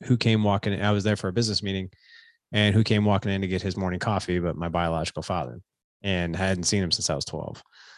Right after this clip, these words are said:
So here we are, seventeen years later, I have a relationship with my dad. Okay. So I have a lot of past trauma, right?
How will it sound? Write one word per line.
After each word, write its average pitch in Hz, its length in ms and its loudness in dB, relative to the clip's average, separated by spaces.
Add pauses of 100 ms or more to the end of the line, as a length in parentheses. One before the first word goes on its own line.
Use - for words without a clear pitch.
(340)
So 127 300 6
here 160 240 6
we 139 120 6
are, 104 460 2 (220)
seventeen 117 520 2
years 98 220 0
later, 95 300 2
I 90 40 4
have 92 160 -2
a 90 40 0
relationship 87 540 -2
with 92 100 -6
my 80 100 -4
dad. - 260 -10 (300)
Okay. 87 280 -2 (520)
So 123 140 4
I 117 40 6
have 117 140 6
a 110 60 4
lot 107 220 4
of 101 280 0
past 101 300 0
trauma, 87 420 0
right? 90 300 -2